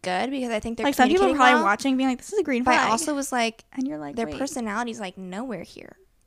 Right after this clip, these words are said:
Speaker 1: I don't
Speaker 2: Maybe
Speaker 1: know.
Speaker 2: there's not
Speaker 1: It was
Speaker 2: really, like,
Speaker 1: weird.
Speaker 2: personality-filled family. <laughs>
Speaker 1: So,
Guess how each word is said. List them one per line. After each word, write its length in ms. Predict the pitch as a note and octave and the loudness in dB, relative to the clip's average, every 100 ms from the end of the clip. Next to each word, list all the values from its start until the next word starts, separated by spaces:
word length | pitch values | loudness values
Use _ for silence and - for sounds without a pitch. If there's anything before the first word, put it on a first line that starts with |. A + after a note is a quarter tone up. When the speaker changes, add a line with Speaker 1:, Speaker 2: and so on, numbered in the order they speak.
| _ _ _ _ _ - | _ _ _ _ _ -8
Speaker 1:
I 100 | A3 | -2
don't 100 | C4 | 0
Speaker 2:
Maybe 80 | D#4 | 0
Speaker 1:
know. 40 | |
Speaker 2:
there's 160 | F4 C#4+ | -4 -4
not 140 | B3+ | -2
Speaker 1:
It 40 | |
was 60 | B3+ | 0
Speaker 2:
really, 140 | C4+ | 2
like, 160 | C4 B3 | 2 0
Speaker 1:
weird. 120 | - | -2
Speaker 2:
personality-filled 760 | - A#3 A#3 A3 A#3 C4 B3 B3 | -4 -4 -2 -2 -4 -4 -6 -8
family. 520 | B3+ C#4 B3+ E4 D#4+ | -8 -6 -6 -4 -4
<laughs> 1040 | - - _ _ _ _ - _ _ _ - | -4 -18 _ _ _ _ -20 _ _ _ -20
Speaker 1:
So, 220 | - - | -2 -2